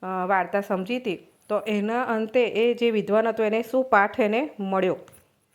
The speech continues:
તો આન્સર છે the scholar learn that, ક્યાંથી સ્ટાર્ટ કરવાનું? અહીંથી સ્ટાર્ટ કરવાનું. The scholar learn-નું થઈ જશે લર્ન્ટ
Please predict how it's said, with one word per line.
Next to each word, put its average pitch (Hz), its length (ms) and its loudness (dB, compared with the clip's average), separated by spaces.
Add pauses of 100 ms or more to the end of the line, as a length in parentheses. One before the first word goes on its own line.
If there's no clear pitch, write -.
(200)
તો 180 80 -8
આન્સર 196 500 -4
છે 202 240 -2 (680)
the 208 120 -2
scholar 240 880 0
learn 208 800 0 (120)
that, 190 360 2 (680)
ક્યાંથી 208 240 -6
સ્ટાર્ટ 226 240 -2
કરવાનું? 208 440 0
અહીંથી 180 280 -4
સ્ટાર્ટ 160 300 -4
કરવાનું. 165 360 -4 (340)
The 202 100 0
scholar 226 600 2 (120)
learn-નું 226 540 2
થઈ 254 180 2
જશે 214 260 2
લર્ન્ટ 202 340 2